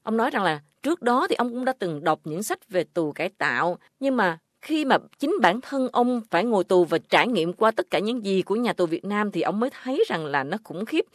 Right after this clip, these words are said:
Ông nói là họ nhốt vào một căn phòng thiếu oxy đã được thiết lập sẵn để tù nhân bị ngợp, để khủng hoảng, để sợ, để sau đó là khi họ đưa ra một cái giấy tờ gì bắt phải ký là mình chỉ có ký thôi,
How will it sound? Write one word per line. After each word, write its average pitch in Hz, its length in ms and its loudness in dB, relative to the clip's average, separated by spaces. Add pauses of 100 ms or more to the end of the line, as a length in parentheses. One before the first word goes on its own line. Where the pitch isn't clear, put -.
(180)
Ông 220 140 0
nói 240 180 4
là 269 80 2
họ 160 160 -2
nhốt 208 340 4
vào 202 100 2
một 156 140 -2
căn 202 160 -2
phòng 160 200 -4
thiếu 247 160 -8
oxy 226 420 2 (120)
đã 214 80 4
được 202 180 2
thiết - 160 -8
lập - 140 4
sẵn 208 460 -2
để 151 300 4
tù 190 120 0
nhân 185 280 -2
bị 156 120 -2
ngợp, 180 380 4 (420)
để 165 240 2
khủng 196 240 0
hoảng, 208 460 0
để 214 100 0
sợ, 160 420 4 (340)
để 180 120 4
sau 240 180 0
đó 220 260 2
là 202 240 4
khi 262 260 -8
họ 180 180 2
đưa 240 220 -2
ra 233 320 2
một 208 100 -2
cái 247 120 -4
giấy 269 120 -4
tờ 170 240 2
gì 160 400 -2 (380)
bắt - 120 4
phải 196 160 0
ký 302 400 0 (140)
là 170 260 -2
mình 160 220 -4
chỉ 170 160 -6
có 254 200 -4
ký 262 220 -4
thôi, 214 260 2